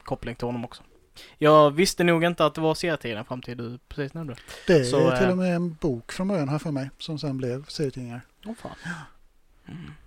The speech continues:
Speaker 2: Eller om det var parallellt, jag kommer inte ihåg.
Speaker 1: Undrar ifall det är så det kommer bli om tjugo år när, eh, kidsen bara, "Ja, men Spindelmannen, han, eh, de gör ett s-, jävla spel på honom här nu."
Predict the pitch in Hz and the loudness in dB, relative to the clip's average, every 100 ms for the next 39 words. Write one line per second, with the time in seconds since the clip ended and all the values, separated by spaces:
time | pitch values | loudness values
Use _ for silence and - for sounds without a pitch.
0 | - - - _ _ _ - 143 135 131 | -20 -20 -20 _ _ _ -10 -8 -6 -6
1 | 127 117 131 127 113 - 151 - 143 131 | -8 -8 -8 -8 -8 -12 -10 -6 -4 -4
2 | 123 120 _ - - - - 240 175 147 | -6 -10 _ -20 -20 -2 4 6 6 4
3 | 147 143 143 139 - - 196 160 156 165 | 4 6 4 2 2 8 8 8 4 2
4 | 156 156 151 160 190 147 135 131 - 143 | 2 0 -2 0 2 4 2 -2 -2 -2
5 | 143 139 131 139 - 160 156 156 135 123 | -2 -6 -8 -8 -2 0 2 2 2 0
6 | 131 _ 143 135 131 131 131 - _ _ | -4 _ -4 0 2 2 -2 -8 _ _
7 | _ _ _ _ _ _ - 135 131 127 | _ _ _ _ _ _ -6 -2 -2 -4
8 | - 165 135 - 127 127 135 131 123 123 | -4 -4 -4 -4 -4 0 2 2 2 -2
9 | 147 _ - 170 180 - 208 156 127 113 | -6 _ -10 -8 -6 -4 -2 -2 -2 -6
10 | 110 117 120 _ _ _ _ _ - 156 | -8 -10 -14 _ _ _ _ _ -8 -6
11 | 151 151 151 151 147 147 143 - _ _ | -6 -4 -2 -2 0 -2 -4 -6 _ _
12 | _ _ _ _ - 160 151 - 165 156 | _ _ _ _ -6 -2 -2 -4 -12 -2
13 | 160 151 - 156 117 117 - 127 123 127 | 0 0 -2 -2 -2 -4 -4 -4 -2 -2
14 | 127 123 | -2 -2